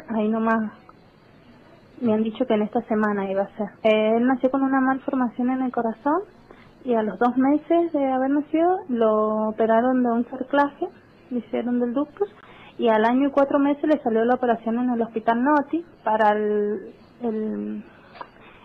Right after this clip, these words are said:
el arreglo de la seis B que él tenía en el corazón, de la malformación. Y bueno, salió todo bien, gracias a Dios, la operación, pero a los dos días de haberse operado, eh, dio positivo covid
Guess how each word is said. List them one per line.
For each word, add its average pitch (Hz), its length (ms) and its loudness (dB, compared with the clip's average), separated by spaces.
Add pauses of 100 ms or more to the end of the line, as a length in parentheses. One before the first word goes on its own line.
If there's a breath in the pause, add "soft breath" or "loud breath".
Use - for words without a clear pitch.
(120)
el 220 140 -2
arreglo 226 360 2
de 262 140 4
la 226 160 0
seis 233 180 2
B 233 140 2
que 262 80 0
él 247 80 0
tenía 233 180 0
en 233 80 0
el 240 60 -2
corazón, 226 400 -2
de 208 80 0
la 208 80 -2
malformación. 214 760 -2 (720 loud breath)
Y 220 240 -2
bueno, 226 340 2
salió 226 220 2
todo 240 280 4
bien, 330 360 4
gracias 269 320 0
a 254 80 4
Dios, 262 160 2
la 269 60 6
operación, 262 500 2
pero 247 220 4
a 226 100 4
los 208 160 2
dos 226 220 2
días 285 220 4
de 277 60 6
haberse 269 640 2
operado, 311 800 4
eh, 220 240 2
dio 214 160 2
positivo 254 500 0
covid 269 320 2